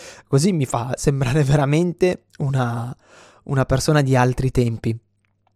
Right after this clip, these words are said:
O una persona con un'esperienza, eh, di secoli. Ma fatto sta che fra tutte le varie, eh, modifiche, i vari aggiornamenti, le varie trasformazioni che il karate ha vissuto negli ultimi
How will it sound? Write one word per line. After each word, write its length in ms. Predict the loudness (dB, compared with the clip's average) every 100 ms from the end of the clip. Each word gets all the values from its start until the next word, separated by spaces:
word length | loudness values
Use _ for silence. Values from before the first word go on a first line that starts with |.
| -10
O 100 | 0
una 160 | 2 2
persona 380 | -2 -2 -2 -2
con 120 | -2
un'esperienza, 960 | -2 -2 0 0 2 0 0 2 2 -2 -10 -20 -4
eh, 380 | 0 2 0 -2
di 100 | -2
secoli. 560 | 4 4 4 -2 -4 -8 -20 _
Ma 340 | -2 0 -2 _
fatto 400 | -14 -10 -10 -6
sta 320 | -6 -2 -4 -4
che 360 | -6 -4 -6 _ _ _
fra 320 | _ -8 -6 -6
tutte 760 | -8 -10 -10 -4 -2 0 -4 -8 _ -20 -16
le 240 | -8 -6 0
varie, 720 | 2 2 2 0 -2 -4 -8 -16 _ _
eh, 540 | -12 -10 -10 -12 -12 -10
modifiche, 600 | -8 -4 -4 -2 -2 0
i 60 |
vari 260 | 0 0 0
aggiornamenti, 640 | 0 -2 -2 -2 -2 -2
le 60 | 0
varie 220 | 0 -2
trasformazioni 1200 | -4 -4 -4 -2 0 0 -2 -4 -2 2 2 0 -4
che 100 | -4
il 140 | -4
karate 480 | -2 -4 -2 0 0
ha 100 | -2
vissuto 580 | -6 -10 -4 -2 -2 -4
negli 300 | -4 -6 -4
ultimi 640 | -4 -4 -6 -4 -6 -8